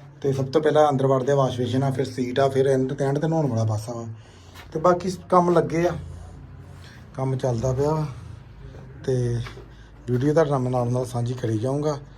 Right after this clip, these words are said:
ਤੇ ਤੁਹਾਡੇ ਨਾਲ ਅੱਗੇ ਤੋਂ ਅੱਗੇ ਕਰਦਾ ਮੈਂ।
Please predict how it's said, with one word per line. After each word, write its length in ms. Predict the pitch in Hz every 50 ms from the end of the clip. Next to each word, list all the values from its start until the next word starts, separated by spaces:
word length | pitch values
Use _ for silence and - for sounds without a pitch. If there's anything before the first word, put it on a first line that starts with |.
| - - - - - - -
ਤੇ 240 | 131 131 123 127 123 117 - - - - - - - - - - - - - - - - - - - -
ਤੁਹਾਡੇ 200 | 131 131 120 113
ਨਾਲ 140 | 110 113 110
ਅੱਗੇ 160 | 101 113 113
ਤੋਂ 100 | 113 113
ਅੱਗੇ 200 | 104 101 113 110 - - - - - - - - -
ਕਰਦਾ 280 | 123 113 107 123 131
ਮੈਂ। 140 | 135 135 139